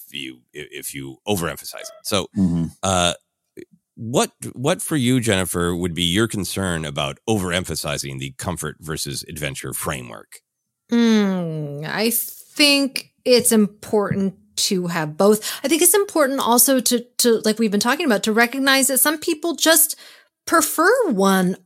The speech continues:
Speaker 3: or the other. And that, that's
Speaker 1: Yeah.
Speaker 3: why we have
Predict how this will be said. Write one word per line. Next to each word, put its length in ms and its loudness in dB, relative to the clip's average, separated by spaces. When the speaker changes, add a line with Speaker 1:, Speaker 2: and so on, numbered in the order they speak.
Speaker 3:
or 240 2
the 200 -2
other. 500 -8
And 280 -2
that, 240 -2
that's 240 0
Speaker 1:
Yeah. 40 0
Speaker 3:
why 180 4
we 180 2
have 300 2